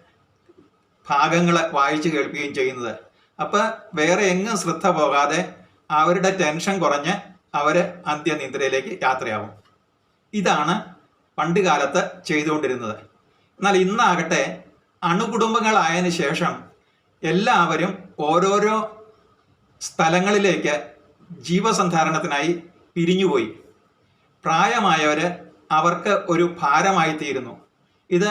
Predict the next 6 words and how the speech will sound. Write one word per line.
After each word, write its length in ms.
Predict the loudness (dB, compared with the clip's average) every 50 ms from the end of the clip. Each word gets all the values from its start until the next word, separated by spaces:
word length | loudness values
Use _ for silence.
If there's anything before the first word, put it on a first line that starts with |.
| -2 -2 0
ആരെയും 340 | 2 2 4 4 2 2 2 0
കുറ്റം 260 | -2 0 0 -2 0 2
പറഞ്ഞിട്ട് 300 | 0 2 0 0 0 0
പ്രയോജനമില്ല, 680 | 2 2 2 4 4 2 2 0 0 -2 -2 -2 0 0 0 0 -4 -10 -20 -20 _ _ _ -6
ഇന്നത്തെ 320 | -2 -2 0 0 0 -2
സന്ദർഭത്തിൻ്റെ 1200 | -2 0 2 4 4 2 4 2 0 0 0 -2 -4 -8 -12 -18 _ -12 -4 -2 0 0 2 0